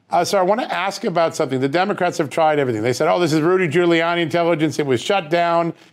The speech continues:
It, it's, it's all hogwash." I understand, and I wanna see if you can help us confirm, that the, the allegations were first brought by this informant in seventeen and then again in twenty twenty. So there's a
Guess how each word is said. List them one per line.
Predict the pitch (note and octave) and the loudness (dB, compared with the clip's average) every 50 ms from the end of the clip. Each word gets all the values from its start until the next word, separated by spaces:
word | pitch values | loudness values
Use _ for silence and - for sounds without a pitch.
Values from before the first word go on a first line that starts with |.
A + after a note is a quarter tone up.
| _ - | _ -4
It, | D3+ D#3 D#3+ G#3 | -4 -4 -2 0
it's, | F3+ D#3 C#3+ G3 | -2 -2 -2 0
it's | G3 F3 C#3 - | -2 -2 0 0
all | F#3 F3 F3 F3 D3+ | 2 2 4 2 2
hogwash." | B2 D#3+ F3 F3+ E3 D#3+ E3 E3 D#3+ D3+ - - _ _ _ _ _ _ - | 2 2 0 2 2 2 2 2 2 0 -2 -8 _ _ _ _ _ _ -8
I | - E3 A3+ F4 G4+ | -6 -4 0 0 0
understand, | F4+ D#4+ D4 - - - - G3+ G3 G3 F#3 E3 | 2 2 0 0 0 0 0 0 2 2 2 2
and | D3+ | 0
I | D3+ | 0
wanna | D#3 G3 F#3+ | 0 -2 -2
see | - - | 0 0
if | F#3+ C#3 | -2 0
you | E3+ E3 | -2 -2
can | - D3+ | -2 -2
help | C3 D#3 F3 - | -2 -2 -2 -4
us | D3+ - | -6 -6
confirm, | - C#3 - - D#3+ D#3 D3 C#3 | -4 -6 -2 -2 -2 -2 0 0
that | C#3+ D3 - _ - | -2 -2 -2 _ -6
the, | D#3 D#3+ E3 - | -2 -2 -2 -2
the | - D#3 E3+ E3+ F3 - | -2 -2 0 0 2 2
allegations | E3 F#3 A#3+ C4+ A3 F3 G3 F#3+ - F#3 E3+ D3 | 0 0 0 0 0 0 0 0 2 0 0 0
were | D3+ C#3+ | 0 -2
first | - - G3+ G#3 G3+ G#3 | 0 0 0 0 0 0
brought | - F#3+ F3 F3 F3 | 0 -2 0 0 0
by | E3+ D#3+ D#3+ | 0 0 0
this | D3+ D#3+ C#3+ - - _ _ _ _ - | 0 -2 -4 -4 -10 _ _ _ _ -6
informant | D#3+ D#3 C#3+ - - F3 E3+ E3+ D#3+ D3+ C#3+ | -4 -4 -2 0 2 2 2 2 0 -2 -2
in | C#3 B2+ | -2 -2
seventeen | - F#3 F3+ F3 F3+ E3 - F3 E3+ D#3+ D3+ | -2 -2 0 0 0 0 0 0 0 0 0
and | D3+ D3 | 0 0
then | D#3 D3+ D3 | 0 0 0
again | C#3+ C3 D3 F3 G3+ A3 | 0 0 0 0 0 0
in | G#3 D#3 | -2 0
twenty | D#3 D#3+ D#3 D#3 | 0 0 0 0
twenty. | C3+ B2 D#3 D#3 D3+ | -2 -2 -2 -2 -2
So | C#3+ - F3 | 0 0 0
there's | E3 D#3+ D3+ D3+ | 0 0 2 2
a | D#3+ C#3+ | 0 -2